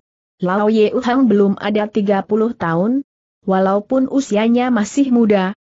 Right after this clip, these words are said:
namun bekas pengikut Lohong itu ternyata sangat tunduk padanya. Dalam laporan dinas yang pernah disampaikan pada Tutok tersebut, ada pula yang disertai dengan gambar Lau Ye Uhong,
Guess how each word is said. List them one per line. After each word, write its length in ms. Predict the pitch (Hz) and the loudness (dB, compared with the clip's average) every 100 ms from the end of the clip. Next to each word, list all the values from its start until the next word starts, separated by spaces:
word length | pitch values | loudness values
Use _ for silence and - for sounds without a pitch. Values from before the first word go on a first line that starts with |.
| _ | _
namun 480 | 190 180 196 254 233 | -2 0 2 2 0
bekas 400 | 214 262 277 - | -2 -4 -6 -4
pengikut 440 | 185 190 247 - 185 | -4 -2 -4 -4 -4
Lohong 320 | 170 170 - | -2 -4 -4
itu 400 | 202 - 220 214 | -6 -2 -4 -2
ternyata 560 | 233 190 160 143 196 | -2 0 0 -2 -4
sangat 400 | 190 185 165 160 | -4 -4 -4 -4
tunduk 440 | 254 240 226 277 - | 0 2 2 0 -4
padanya. 600 | 165 165 170 180 160 147 - _ _ - | -6 -2 -2 0 -2 -6 -14 _ _ -4
Dalam 400 | 202 220 233 240 | 0 2 2 0
laporan 560 | 226 233 240 226 220 | 0 0 0 0 0
dinas 400 | 196 202 262 - | 0 0 -2 -2
yang 160 | 196 185 | -2 -2
pernah 400 | 202 214 262 277 | -2 -2 -2 -2
disampaikan 960 | 269 - 196 196 180 170 226 226 226 226 | -4 -2 -2 -2 -4 -4 -4 -2 -4 -4
pada 240 | 180 165 | -4 -4
Tutok 560 | - 214 208 214 208 - | -4 -4 -2 -2 -4 -4
tersebut, 560 | 180 - 196 202 220 - _ 240 | -6 -2 0 0 0 -6 _ -2
ada 240 | 233 208 | 0 0
pula 320 | 208 214 208 | 0 0 0
yang 280 | 196 185 180 | 0 0 0
disertai 440 | 180 208 196 240 226 | -2 -4 -2 -2 0
dengan 240 | 208 196 | 0 0
gambar 480 | 196 196 196 214 262 | 0 2 2 2 0
Lau 280 | 247 220 220 | 0 2 2
Ye 200 | 214 202 | 2 2
Uhong, 480 | 214 196 170 175 | 2 2 2 -2